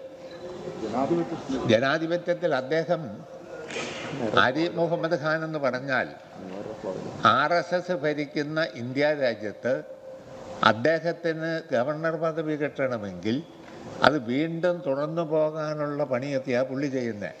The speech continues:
അപ്പോ ഗവർണർ എന്ത് തരത്തിലുള്ള ആളാണെന്ന് അദ്ദേഹത്തെ ഗവർണറാക്കി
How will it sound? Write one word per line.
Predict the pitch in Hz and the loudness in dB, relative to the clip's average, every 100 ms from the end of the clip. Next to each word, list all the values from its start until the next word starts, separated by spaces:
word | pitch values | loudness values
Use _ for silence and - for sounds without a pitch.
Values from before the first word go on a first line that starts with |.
| - 104 | -4 0
അപ്പോ | 143 139 90 - - - - - - - - - 131 | 4 2 0 -6 -14 -16 -14 -14 -14 -12 -6 4 6
ഗവർണർ | 131 170 190 190 202 - 135 | 6 2 2 0 0 -4 0
എന്ത് | 147 165 190 190 | 0 2 -2 2
തരത്തിലുള്ള | 139 139 147 185 160 147 127 131 | 2 0 0 0 0 2 2 2
ആളാണെന്ന് | 175 143 120 110 107 131 220 - - - - - - - 110 | 2 2 -2 -4 0 0 0 -4 -14 -14 -14 -12 -4 4 4
അദ്ദേഹത്തെ | 120 135 156 - 156 151 | 4 2 2 0 0 2
ഗവർണറാക്കി | 131 131 147 151 151 147 160 | 2 2 0 0 2 0 0